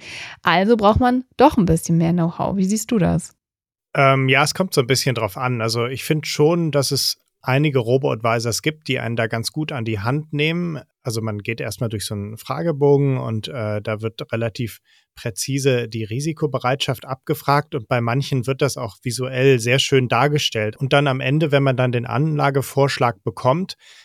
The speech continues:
Speaker 2: äh, bekommt man auch Risikokennzahlen wie beispielsweise den maximalen Drawdown. Das heißt, man sieht, maximal wäre mit dieser Anlagestrategie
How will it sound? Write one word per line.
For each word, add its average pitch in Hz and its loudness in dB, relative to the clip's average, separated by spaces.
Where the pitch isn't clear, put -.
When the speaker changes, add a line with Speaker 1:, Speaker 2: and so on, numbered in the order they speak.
Speaker 2:
äh, 131 0
bekommt 131 0
man 139 -2
auch 127 -6
Risikokennzahlen 123 -2
wie 113 -2
beispielsweise 117 0
den 113 -2
maximalen 110 -4
Drawdown. 107 0
Das 104 -4
heißt, 117 -4
man 113 -4
sieht, 131 -6
maximal 123 0
wäre 127 2
mit 113 -4
dieser 135 0
Anlagestrategie 117 -4